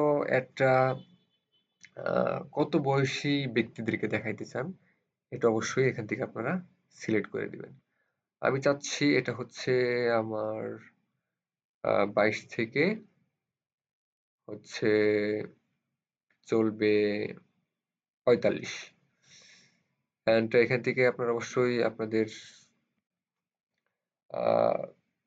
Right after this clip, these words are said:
মানে শুধুমাত্র মেয়েদেরকে একটা দেখাইতে চান নাকি ছেলেদেরকে দেখাইতে চান, মানে জেন্ডারটা সিলেক্ট করে দিবেন। যেহেতু আমি আমার যে, আহ, প্রোডাক্টটা, এটা হচ্ছে উভয়ের ক্ষেত্রেই প্রযোজ্য, সেক্ষেত্রে আমি, আহ, all রাখলাম।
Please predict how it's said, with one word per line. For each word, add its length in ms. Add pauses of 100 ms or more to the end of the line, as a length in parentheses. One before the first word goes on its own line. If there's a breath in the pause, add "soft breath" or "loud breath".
(280)
মানে 320 (200)
শুধুমাত্র 600
মেয়েদেরকে 480
একটা 240
দেখাইতে 320
চান 180
নাকি 180
ছেলেদেরকে 440
দেখাইতে 280
চান, 200
মানে 220
জেন্ডারটা 420
সিলেক্ট 280
করে 100
দিবেন। 260
যেহেতু 300
আমি 280 (400 loud breath)
আমার 200
যে, 180
আহ, 480
প্রোডাক্টটা, 580 (680)
এটা 140
হচ্ছে 220 (100)
উভয়ের 260
ক্ষেত্রেই 500
প্রযোজ্য, 600 (300)
সেক্ষেত্রে 420
আমি, 480 (140)
আহ, 500
all 100
রাখলাম। 520